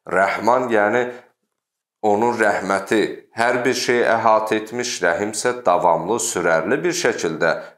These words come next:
rəhm edəndir. Amma insanın əməli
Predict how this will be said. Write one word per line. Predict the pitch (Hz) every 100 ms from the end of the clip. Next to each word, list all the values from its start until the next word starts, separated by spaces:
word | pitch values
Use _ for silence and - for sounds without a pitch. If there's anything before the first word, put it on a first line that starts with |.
| _ _ _ _ -
rəhm | 92 82 82
edəndir. | 82 85 76 71 65 - - _
Amma | - 170 190 185 180 185 - -
insanın | 113 110 - 131 127 160 156 -
əməli | 107 110 113 113 156